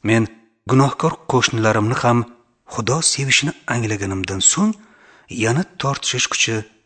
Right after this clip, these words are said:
harakatidan qochaman. Aslida inoyatga to'lishgan masihiy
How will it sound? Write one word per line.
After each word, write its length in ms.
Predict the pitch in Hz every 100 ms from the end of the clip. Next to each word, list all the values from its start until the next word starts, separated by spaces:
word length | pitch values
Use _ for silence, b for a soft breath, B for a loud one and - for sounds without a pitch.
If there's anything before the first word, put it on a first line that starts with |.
| _
harakatidan 600 | - 113 104 98 90 95
qochaman. 440 | - 95 95 90 90 _ _ _ _ _ _ _ _
Aslida 380 | 123 120 113 113 117 B B B
inoyatga 580 | - 131 120 117 110 120
to'lishgan 560 | - 113 98 - - 92
masihiy 560 | 92 90 104 95 131